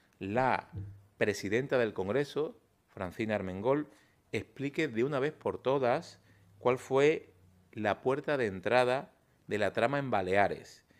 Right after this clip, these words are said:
y por qué se convirtió ella misma en la balista de la trama, porque la vicepresi-, la presidenta del Congreso, siendo,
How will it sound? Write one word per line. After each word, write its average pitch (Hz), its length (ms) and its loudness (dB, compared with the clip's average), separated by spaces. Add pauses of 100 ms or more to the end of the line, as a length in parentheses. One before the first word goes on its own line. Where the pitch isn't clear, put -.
(180)
y 110 100 -4
por 101 140 -2
qué 135 100 -8
se 135 120 -8
convirtió 127 380 -2
ella 113 140 4
misma 135 420 -4
en 104 140 -6
la 95 120 2
balista 127 440 -2
de 127 80 0
la 92 120 0
trama, 160 380 -4
porque 92 200 -10
la 92 100 -4
vicepresi-, 90 560 -8
la 92 140 -6
presidenta 104 420 -4
del 139 100 0
Congreso, 135 520 -2 (440)
siendo, 113 680 0